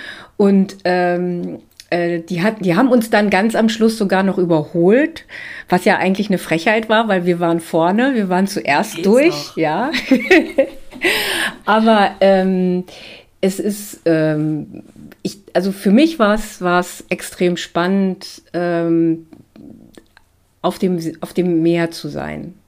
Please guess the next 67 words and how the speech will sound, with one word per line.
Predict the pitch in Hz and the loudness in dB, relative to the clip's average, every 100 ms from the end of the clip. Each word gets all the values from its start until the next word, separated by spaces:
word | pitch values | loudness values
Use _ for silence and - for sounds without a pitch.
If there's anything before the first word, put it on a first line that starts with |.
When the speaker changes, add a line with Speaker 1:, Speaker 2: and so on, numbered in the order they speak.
| _ | _
Speaker 1:
Also | 160 170 | -6 -2
gar | 180 190 | 0 -2
nicht | 208 | -2
so | 202 175 | -6 -4
sehr | 175 165 | -2 -4
an | - 160 | -2 0
Land | 156 208 | 0 -2
zu | 220 202 | -4 -6
sein. | 196 180 180 160 | -4 -2 -4 -4
Also | 170 | -4
mich | 190 202 | -4 -4
hat, | 208 - - - | -6 -6 -16 -8
mich | 185 - | -8 -4
haben | 190 180 170 | -4 -2 -2
die | 180 180 | -4 -4
Momente | 175 165 180 185 190 165 160 | -2 0 -2 -4 -2 -4 -2
auf, | - - - | -6 -8 -8
auf | 170 | -8
See | 170 170 180 196 196 | -6 -2 2 2 2
und | 175 165 | 0 -2
auch | 160 180 | -4 -6
als | 165 165 | -8 -6
das | 175 - | -6 -4
Eis | 165 214 - | -4 -4 -4
kam, | - 190 185 185 185 - - - - - - | -2 0 2 0 -4 -10 -20 -20 -20 -20 -6
als | 170 175 | -4 2
wir | 196 | 2
dann | 190 175 | 2 2
Glück | 208 220 | 0 2
hatten | 214 196 185 | 0 0 0
und | 165 170 | 0 0
dann, | 175 170 | 0 0
wir | 180 | 0
hatten | 214 165 | 2 2
einen | 175 | 2
Eisbrecher, | 214 - 190 175 | -2 0 0 2
der | 170 | 2
hieß | 196 202 | 0 -2
Terry | 214 190 170 | 0 0 2
Fox, | 170 285 - - | 2 0 -2 -4
der, | 196 190 180 | -2 -2 -4
der | - 175 | -4 -2
hat | 180 - | -2 -2
uns | 170 | -6
geholfen. | - 170 180 226 240 | -6 -4 -2 -2 0
Das | 208 - | -2 2
war | 180 | 2
dann | 190 165 | 4 2
auch | - 233 | 2 2
noch | 226 | 2
nicht | 233 214 | 0 0
ganz | 208 220 - | 0 0 -2
klar, | 196 202 226 | 0 2 2
weil | 170 | 0
diese | 175 185 - | -2 -2 -2
Eisbrecher | 190 202 190 196 180 | -4 -4 -4 -2 -2
der | 180 | -4
kanadischen | - 180 165 202 202 190 | -4 -2 -2 -2 -6 -6
Regierung, | 180 170 185 214 | -6 -2 -2 0
die | 185 | -2
sind | 180 208 | -4 -4
ja | 208 | -2
nicht | 190 196 | -4 -4
dafür | 180 - | -8 -6
da, | 165 165 190 | -4 -2 -4
dass | 180 | -4
da | - 170 | -4 -4